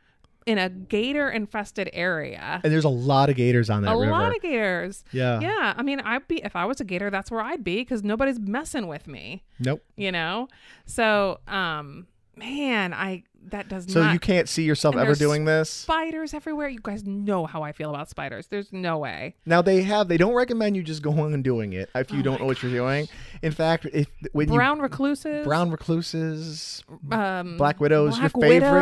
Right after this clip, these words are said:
Speaker 2: your
Speaker 1: widows.
Speaker 2: personal favorite, the black widow.
Speaker 1: Yeah.
Speaker 2: Remember the time we found a black widow in the garage once, and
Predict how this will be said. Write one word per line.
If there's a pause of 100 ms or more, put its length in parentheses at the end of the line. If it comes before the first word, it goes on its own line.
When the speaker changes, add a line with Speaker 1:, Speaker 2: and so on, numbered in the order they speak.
(120)
Speaker 2:
your (120)
Speaker 1:
widows.
Speaker 2:
personal
favorite,
the
black
widow. (960)
Speaker 1:
Yeah.
Speaker 2:
Remember
the
time
we
found
a
black
widow
in
the
garage
once,
and